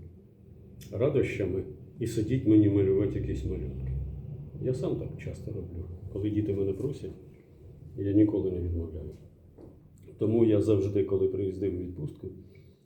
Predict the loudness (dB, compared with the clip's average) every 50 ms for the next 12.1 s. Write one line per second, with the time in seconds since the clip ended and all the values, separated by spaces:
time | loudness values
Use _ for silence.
0 | _ _ _ -8 -4 -2 -2 0 0 0 -2 -4 -6 -6 -6 -4 -4 -4 -2 -2
1 | -2 -2 -2 -2 -4 -4 -4 -4 -6 -8 -10 -10 -12 -14 -14 -14 -12 -10 -8 -6
2 | -4 -4 -4 -6 -6 -6 -8 -6 -4 -4 -4 -4 -6 -6 -8 -8 -10 -10 -12 -12
3 | -10 -10 -10 -10 -10 -12 -14 -16 -20 -20 -20 -20 -20 -20 -20 -20 -20 -20 -20 -10
4 | -4 -2 0 0 0 0 0 2 4 4 6 8 8 8 8 6 2 -4 -8 -12
5 | -14 -16 -18 -18 -20 -20 -20 -20 -20 -18 -16 -16 -16 -16 -18 -20 _ _ _ -20
6 | -6 0 4 6 8 8 8 10 10 10 8 8 6 4 2 -2 -4 -6 -6 -6
7 | -8 -10 -16 -18 -20 -20 -20 -20 -20 -20 -20 -20 -20 -20 -6 2 4 4 6 6
8 | 6 4 4 6 6 4 4 2 0 -4 -2 -2 -2 -2 -6 -12 -18 -20 -20 -20
9 | -20 -20 _ -16 -8 -2 0 0 2 4 6 6 8 6 6 6 6 6 4 4
10 | 2 0 2 2 2 2 0 -4 -8 -14 -18 _ _ -10 -8 -6 -6 -6 -4 -2
11 | 2 4 4 6 6 6 6 6 6 6 6 4 4 4 2 2 2 0 2 2
12 | 2 0